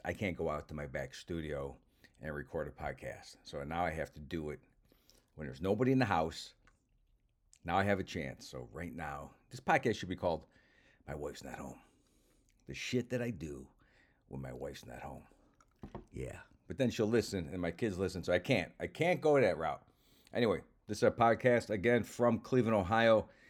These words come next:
In transition, the Carmen Solo Show. Look, things have been getting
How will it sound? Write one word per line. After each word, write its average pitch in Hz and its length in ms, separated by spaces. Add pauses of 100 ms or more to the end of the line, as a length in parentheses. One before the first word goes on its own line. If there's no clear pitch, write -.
(580)
In 147 180
transition, 131 720
the 110 80
Carmen 123 320
Solo 120 640
Show. 107 480 (880)
Look, 82 200
things 92 240
have 80 100
been 73 180
getting 71 420